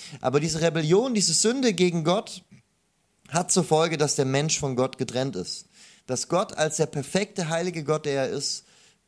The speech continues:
nicht mehr mit diesem Mensch in Beziehung, in Gemeinschaft stehen kann. Beziehungsweise der Mensch selber sagt, „Ja, okay,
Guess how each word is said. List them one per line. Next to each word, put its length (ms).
nicht 300
mehr 140
mit 240
diesem 260
Mensch 500
in 360
Beziehung, 440
in 100
Gemeinschaft 420
stehen 300
kann. 200
Beziehungsweise 680
der 100
Mensch 300
selber 360
sagt, 280
„Ja, 180
okay, 320